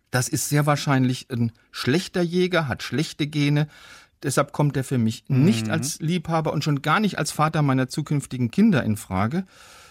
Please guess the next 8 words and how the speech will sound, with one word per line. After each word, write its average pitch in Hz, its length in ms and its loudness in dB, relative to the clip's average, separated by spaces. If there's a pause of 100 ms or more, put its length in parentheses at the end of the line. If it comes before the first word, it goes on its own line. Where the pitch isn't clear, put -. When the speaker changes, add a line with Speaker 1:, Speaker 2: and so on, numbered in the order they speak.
(180)
Speaker 1:
Das 135 180 0
heißt, 185 400 -2
letztendlich 170 720 -4
entscheidet 151 560 -4 (120)
oft, - 500 0
zumindest 139 460 -2
bei 147 80 -4
Rotrückensalamandern, 151 1200 -4